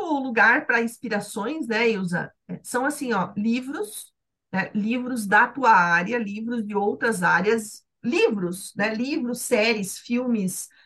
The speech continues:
ah, tudo, tudo. T-, e aí a, a pessoa, principalmente as minhas confeiteiras, elas dizem assim, "Mas eu não, não vejo, eu não vejo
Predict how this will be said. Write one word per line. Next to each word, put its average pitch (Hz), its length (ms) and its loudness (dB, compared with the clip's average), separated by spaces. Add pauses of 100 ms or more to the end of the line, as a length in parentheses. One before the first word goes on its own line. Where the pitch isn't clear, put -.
(240)
ah, 208 840 4 (460)
tudo, 226 520 0
tudo. 285 400 0
T-, 285 360 0
e 285 100 0
aí 285 160 6
a, 349 140 6
a - 140 4
pessoa, 302 380 2 (300)
principalmente 339 440 -4
as 254 100 -6
minhas 247 180 -4
confeiteiras, 233 680 -2
elas 233 180 2
dizem 240 200 -6
assim, 175 300 -10
"Mas 539 140 2
eu 622 80 -2 (220)
não, 494 160 -6
não 427 100 -16 (880)
vejo, 480 260 2
eu 427 100 0
não 226 100 -4 (160)
vejo - 420 -16